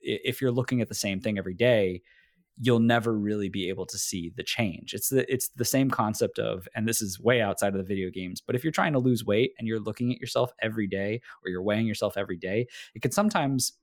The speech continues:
feel like you're not making any improvements 'cause it's so minimal throughout each day. But if you look back at where you were a month back, three months back, whatever it might be, you'll see a giant shift in where you were then versus where you are now.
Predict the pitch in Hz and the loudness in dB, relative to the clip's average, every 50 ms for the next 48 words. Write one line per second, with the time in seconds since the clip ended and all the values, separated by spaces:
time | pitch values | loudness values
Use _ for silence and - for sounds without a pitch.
0 | _ _ - - 147 131 120 113 107 - 107 107 110 110 90 104 110 104 - 98 | _ _ 0 4 6 6 6 6 4 2 0 0 0 0 0 -2 -2 -4 -4 -6
1 | 98 98 98 95 92 95 - 160 165 131 123 101 95 - - 110 101 104 - - | -6 -6 -6 -6 -6 -2 0 0 2 2 0 -2 -2 -4 -6 -8 -8 -6 -4 0
2 | - 135 117 107 104 110 120 131 117 104 95 90 90 - _ _ _ _ _ _ | 2 2 4 4 4 2 2 2 2 0 -2 -4 -8 -10 _ _ _ _ _ _
3 | _ - 127 117 110 98 98 98 - - _ - 107 101 - - - - - 92 | _ 0 2 4 4 6 4 2 0 -6 _ -10 -8 -8 -6 -6 -6 -2 -2 0
4 | 85 104 135 147 165 170 _ _ _ _ - _ _ - - 113 123 127 123 123 | 0 0 0 -2 -4 -8 _ _ _ _ -20 _ _ -16 -4 0 2 4 4 2
5 | - - 131 127 120 139 151 147 - - 127 127 127 - 117 - 95 104 104 101 | 0 0 -2 2 4 4 4 4 4 2 2 2 2 0 -2 -4 -4 -2 -2 -2
6 | 95 98 98 101 101 98 92 92 - - - _ _ - 101 98 104 117 110 107 | -2 -2 -2 0 0 0 0 0 -2 -4 -8 _ _ -2 0 2 2 2 2 2
7 | - - - 87 85 - 101 - - - - - 127 123 117 107 95 87 87 - | 0 -2 -2 -2 -2 -2 -4 -10 -16 -18 -6 -2 0 2 2 2 2 0 -2 -4
8 | - - 90 87 - - 110 113 110 113 110 113 107 - - 95 90 80 76 87 | -4 -4 -6 -6 -6 -2 0 2 2 4 4 2 0 0 0 -2 -6 -6 -4 -4
9 | 92 110 135 - - - - - - _ - 127 143 135 131 123 - - 196 202 | -4 -4 -4 -6 -10 -18 -20 -20 -18 _ -2 4 4 6 6 4 2 2 2 4
10 | 180 135 - - 113 107 110 113 110 113 113 107 104 - - - - - _ _ | 4 4 2 2 -2 -2 0 2 2 2 2 0 -4 -6 -8 -10 -12 -12 _ _
11 | - - - - 196 - - - - - - - 101 104 98 107 104 104 107 104 | -8 -4 0 2 2 2 2 0 -6 -10 -8 -6 -4 -2 0 0 0 2 0 0
12 | 101 98 98 98 92 92 90 87 120 135 123 92 82 82 - - _ _ - 101 | -2 -2 -2 0 0 -2 0 2 2 4 4 2 -2 -6 -10 -14 _ _ -6 -4
13 | 101 90 - 101 95 98 90 85 87 - - 80 80 85 104 107 82 - - - | -4 -4 -4 -6 -6 -6 -6 -6 -6 -8 -8 -8 -6 -6 -6 -6 -6 -8 -12 -16